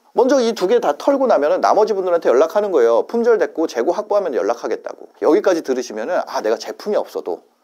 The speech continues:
할 수 있구나. 에스엔에스라는 걸 이렇게 활용할 수가 있구나.'라는 사실을 알게 되실 겁니다. 고객과 제품만 있으면은 매출을 만들 수가 있잖아요. 다시 한번 단계를 살펴보면 뭐예요? 두 자리 고객 확보, 그 다음에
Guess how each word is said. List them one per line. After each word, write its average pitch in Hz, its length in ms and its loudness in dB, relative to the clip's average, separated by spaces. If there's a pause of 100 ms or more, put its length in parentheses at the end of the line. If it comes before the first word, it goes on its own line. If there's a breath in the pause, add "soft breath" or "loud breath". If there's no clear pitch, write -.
(180)
할 - 120 -14
수 - 160 -10
있구나. 80 640 -14
에스엔에스라는 165 680 0
걸 175 180 -2
이렇게 247 300 0
활용할 226 380 -2
수가 180 160 -2
있구나.'라는 139 840 -4
사실을 208 480 0 (180 loud breath)
알게 120 260 -2
되실 147 200 -4
겁니다. - 320 -18 (180)
고객과 214 500 2
제품만 214 460 -2
있으면은 160 580 -4
매출을 139 360 0
만들 90 260 -4
수가 - 360 -8 (100)
있잖아요. - 600 -10 (220)
다시 175 180 0
한번 220 200 2
단계를 160 400 2
살펴보면 175 500 0
뭐예요? 120 400 0 (160)
두 143 160 -8
자리 165 300 4
고객 131 320 0
확보, 233 440 -2 (160 loud breath)
그 - 80 -10
다음에 127 460 0